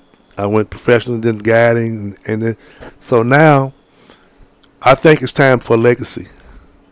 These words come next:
It's time to leave something behind. As I'm in my fifties, I'm late fifties now, it's time for me to teach others and bring others into the forefront and show people what our outdoors have. So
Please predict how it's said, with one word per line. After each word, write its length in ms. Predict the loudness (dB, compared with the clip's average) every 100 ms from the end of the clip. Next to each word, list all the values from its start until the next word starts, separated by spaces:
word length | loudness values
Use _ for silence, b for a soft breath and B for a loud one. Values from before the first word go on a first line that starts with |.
| _ _ b b
It's 140 | -10 -2
time 220 | 0 0
to 60 |
leave 280 | 0 0 -2
something 400 | -2 -2 -2 -2
behind. 540 | -2 0 0 -2 -6 -14 b b b b
As 280 | 2 2 2
I'm 240 | 2 2
in 140 | 0 -2
my 120 | -4
fifties, 960 | -6 -16 _ -2 -2 0 -10 -12 -14 -16 -8 -6
I'm 120 | -2
late 160 | -4 -4
fifties 300 | -6 -6 -6
now, 260 | -4 -6 b b b b
it's 140 | -8
time 220 | -2 0 0
for 120 | 0
me 120 | -2
to 140 | -2 -6 _
teach 280 | -4 -4 0
others 360 | 0 2 0 -2
and 140 | -4
bring 320 | -4 -4 -4 -6
others 280 | -4 -4 -4
into 280 | -8 -6 -6
the 80 | -6
forefront 480 | -6 -6 -6 -8 -8
and 100 | -6
show 200 | -6 -6
people 380 | -8 -8 -8 -10 b b b -6
what 120 | -2
our 80 | -2
outdoors 460 | 0 0 2 0 0
have. 260 | 0 -2 -2
So 340 | -4 -4 -6